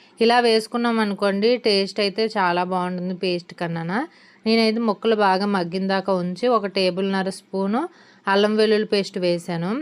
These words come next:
వేసి అది కూడా బాగా ప-, ఫ్రై చేస్తానండి పచ్చివాసన పోయిన దాకా. ఒక టమాటా కూడా వేసుకొని ఇవి కూడా బాగా మగ్గపెట్టుకున్నాను. నేనైతే మటన్ గ్రేవీలో, కర్రీలోని టమాటా వేస్తానండి. బాగుంటుంది, జ్యూసీగా గ్రేవీ బాగా వస్తుంది.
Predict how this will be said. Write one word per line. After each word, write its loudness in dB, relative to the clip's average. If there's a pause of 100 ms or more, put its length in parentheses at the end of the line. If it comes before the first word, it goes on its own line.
(380)
వేసి 2
అది 4
కూడా 2
బాగా 2
ప-, -4
ఫ్రై -2
చేస్తానండి -4
పచ్చివాసన -6
పోయిన -6
దాకా. -4 (500)
ఒక 4
టమాటా 2
కూడా 2
వేసుకొని 0
ఇవి 2
కూడా 0
బాగా 0
మగ్గపెట్టుకున్నాను. -4
నేనైతే -2
మటన్ -4
గ్రేవీలో, -2
కర్రీలోని -2
టమాటా -4
వేస్తానండి. -4 (440)
బాగుంటుంది, 2
జ్యూసీగా -2
గ్రేవీ 0
బాగా 0
వస్తుంది. -2